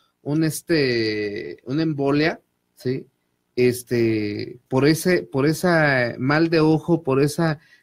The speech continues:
esa descarga de energía negativa que hace este tipo de, de personas con, eh, pues, conocimiento de, de, de, de causa y, y efecto. Y, y digo, es triste porque,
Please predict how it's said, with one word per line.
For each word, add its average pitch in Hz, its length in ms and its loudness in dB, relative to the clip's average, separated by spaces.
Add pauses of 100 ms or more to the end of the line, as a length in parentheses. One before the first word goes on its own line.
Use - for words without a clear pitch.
esa 143 340 -2
descarga 143 600 0
de 156 80 2
energía 135 520 -2
negativa 139 500 -4
que 139 140 -4
hace 135 320 -4
este 135 280 -8
tipo 143 380 -4
de, 123 200 0
de 113 140 -4
personas 131 720 -2 (380)
con, 127 720 2 (1040)
eh, 117 640 0
pues, 120 240 -10
conocimiento 151 720 -2
de, 117 240 -2
de, 110 320 -4
de, 107 640 -8 (420)
de 120 220 -2
causa 135 460 0
y, - 440 -4
y 117 160 4
efecto. 117 460 0 (100)
Y, 113 440 2 (140)
y 131 120 0
digo, 151 460 4 (360)
es - 280 2
triste 151 480 2
porque, 117 680 -2